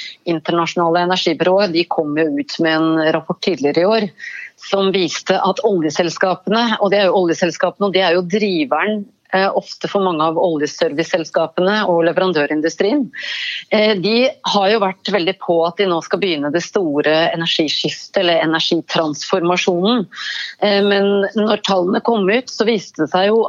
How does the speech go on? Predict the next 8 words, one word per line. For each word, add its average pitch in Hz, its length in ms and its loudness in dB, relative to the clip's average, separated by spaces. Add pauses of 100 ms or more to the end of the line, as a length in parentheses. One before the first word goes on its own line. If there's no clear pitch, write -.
at 170 160 -4
det 196 80 -2
var 156 240 2
jo 196 320 2
samlet 175 480 -2
sett - 160 -2
globalt 190 420 0 (120)
under 170 340 -2